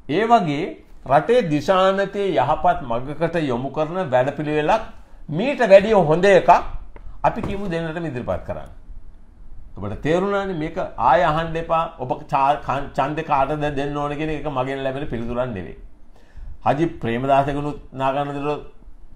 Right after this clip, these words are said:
ප්‍රයෝජනයක් නෑ. අනුර කුමාර දිසානායකවත් ගෙනුත් ප්‍රයෝජනයක් නෑ. ඔවුන් වැඩපිළිවෙලක් රටේ දිශානතිය සම්පූර්ණයෙන්ම යහපත් මගකට ඉදිරිපත් කරන ආණ්ඩුක්‍රම ව්‍යවස්ථාවක් ඉදිරිපත් කරන්නේ නැත්තම්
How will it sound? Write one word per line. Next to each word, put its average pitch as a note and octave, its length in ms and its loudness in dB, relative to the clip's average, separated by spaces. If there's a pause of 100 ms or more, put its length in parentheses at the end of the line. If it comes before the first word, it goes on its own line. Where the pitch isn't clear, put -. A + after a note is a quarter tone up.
ප්‍රයෝජනයක් D#3 640 0
නෑ. F3+ 180 -4
අනුර C#3 240 -4
කුමාර C3+ 280 0
දිසානායකවත් C#3 880 0
ගෙනුත් C#3+ 320 -4
ප්‍රයෝජනයක් C#3 600 -2
නෑ. D#3+ 180 0
ඔවුන් E3 280 0 (120)
වැඩපිළිවෙලක් D#3+ 840 0 (340)
රටේ C#3+ 380 0
දිශානතිය D#3 800 0 (160)
සම්පූර්ණයෙන්ම C#3+ 580 -4
යහපත් C#3 460 2
මගකට C#3 460 0 (160)
ඉදිරිපත් D3 400 -4
කරන D3 160 -4
ආණ්ඩුක්‍රම E3+ 680 0
ව්‍යවස්ථාවක් E3 840 2
ඉදිරිපත් D#3 500 0
කරන්නේ D#3+ 460 2 (180)
නැත්තම් D3 640 4